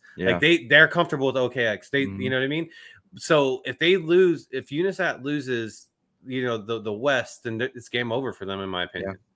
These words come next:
Speaker 2: Because, like, that's pretty much their only, like, audience right now, right?
Speaker 1: Yeah.
Speaker 2: And, and market. So, um, if I was them, I would definitely, like, put a fire under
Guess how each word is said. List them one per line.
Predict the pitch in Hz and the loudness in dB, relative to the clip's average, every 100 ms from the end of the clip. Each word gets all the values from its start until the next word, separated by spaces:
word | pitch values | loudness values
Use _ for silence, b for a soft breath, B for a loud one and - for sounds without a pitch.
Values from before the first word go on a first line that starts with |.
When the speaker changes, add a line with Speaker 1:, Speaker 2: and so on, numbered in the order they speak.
| _ _ _ | _ _ _
Speaker 2:
Because, | - 113 110 | -2 -2 0
like, | 117 101 | -2 2
that's | 143 156 | 0 0
pretty | - 156 | -8 -4
much | 151 135 - | -2 -4 0
their | 123 113 | 0 0
only, | 120 120 117 | -2 -2 0
like, | 107 101 95 _ _ _ _ _ _ _ _ _ 107 | 0 -2 -6 _ _ _ _ _ _ _ _ _ -2
audience | 139 160 92 95 | 0 0 -4 -10
right | 82 | -14
now, | 80 78 | -16 -12
right? | 95 101 117 | -2 0 0
Speaker 1:
Yeah. | 92 104 | -2 -4
Speaker 2:
And, | 107 104 - | -4 -6 -8
and | 110 104 98 87 | -6 -6 -6 -10
market. | 107 117 143 101 - | -6 -6 -4 -8 -8
So, | - 117 101 B B B B | -4 -4 -4 B B B B
um, | 120 123 120 113 _ - | -2 0 0 -4 _ -8
if | 123 127 | -6 0
I | 139 | 2
was | 180 | 2
them, | 160 151 | 2 2
I | 139 | 2
would | 135 101 | 0 0
definitely, | 127 127 147 156 143 139 | 4 4 2 -2 0 0
like, | 127 117 - - | 2 0 -2 -4
put | 147 | -2
a | 131 | -2
fire | - 117 131 | -2 0 0
under | 139 139 131 104 | 0 -2 -4 -6